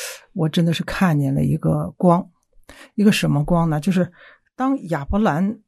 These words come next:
在跟神说五十个、四十五个、三十个的时候，其实呢，亚伯兰在这个过程中，他在求告神的过程中哈，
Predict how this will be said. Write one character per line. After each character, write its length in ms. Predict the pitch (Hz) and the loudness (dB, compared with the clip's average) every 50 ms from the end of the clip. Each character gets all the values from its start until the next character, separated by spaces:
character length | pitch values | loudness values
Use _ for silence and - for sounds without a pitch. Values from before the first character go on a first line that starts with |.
| _ _ _ | _ _ _
在 260 | - - 208 170 151 | 0 2 2 2 2
跟 260 | 147 - 190 196 196 | -2 -2 -2 0 0
神 380 | 185 - - - 202 135 147 156 | -2 -2 -2 0 0 0 0 0
说 500 | - - - - 220 214 214 214 - - _ | -2 -4 0 2 4 4 4 2 -2 -6 _
五 200 | 170 165 143 156 | -2 0 0 0
十 360 | 143 - - - 147 139 156 | 0 0 -2 -2 -2 -2 0
个、 260 | 151 170 156 151 - 147 - _ _ _ _ _ _ _ _ _ | 0 0 0 0 -2 -6 -12 _ _ _ _ _ _ _ _ _
四 240 | - - - 196 180 | -8 -2 0 0 0
十 120 | - 185 | 2 0
五 140 | 156 143 151 | -2 -4 -4
个、 340 | - - 165 160 151 151 139 - _ _ _ _ _ | -4 -2 0 0 0 0 -2 -6 _ _ _ _ _
三 340 | - - - - 190 180 180 | -20 -8 -4 -2 0 0 0
十 120 | - 165 | -2 -2
个 180 | - 180 165 139 | -2 -2 0 0
的 100 | 151 147 | 0 0
时 360 | 127 - - - - - 151 - | 0 -2 -2 -2 -2 -2 0 0
候， 320 | 151 - 214 196 - - - - - - - - - - - - - _ _ | 2 4 4 4 4 2 -2 -14 -20 -20 -20 -20 -20 -20 -20 -20 -20 _ _
其 200 | - - - 196 | -4 0 2 2
实 180 | 208 202 190 175 | 2 0 0 -2
呢， 300 | 196 208 196 185 - - _ _ _ _ _ _ _ _ - | 0 0 0 -2 -4 -6 _ _ _ _ _ _ _ _ -4
亚 200 | 190 180 160 160 | -2 -2 -2 0
伯 160 | 156 185 202 | 0 0 0
兰 260 | 220 214 175 170 202 202 | 2 2 2 0 0 0
在 200 | - 226 202 185 - | 0 -2 -2 -2 -4
这 200 | - - 277 269 | -2 2 4 4
个 120 | 214 190 170 | 4 2 0
过 200 | 156 214 214 170 | -2 -2 -2 0
程 240 | 156 165 147 156 175 | 0 -2 -2 -2 0
中， 280 | 185 190 196 208 208 - _ _ | 0 0 0 0 -2 -6 _ _
他 140 | - 208 214 | -2 0 2
在 180 | 220 208 185 - | 2 2 0 -2
求 460 | - - - - - 175 151 156 202 | -4 -2 -2 0 0 0 0 0 0
告 240 | 208 285 269 220 - | 2 2 2 2 2
神 320 | - - - - 147 147 | 0 -4 -4 -4 -4 -4
的 80 | 180 214 | -2 -2
过 160 | 208 240 175 | 0 -2 -2
程 180 | 131 147 135 127 | -2 -2 -4 -2
中 240 | 139 156 147 160 | 0 0 0 0
哈， 240 | 139 151 143 139 - | 0 0 -2 -2 -4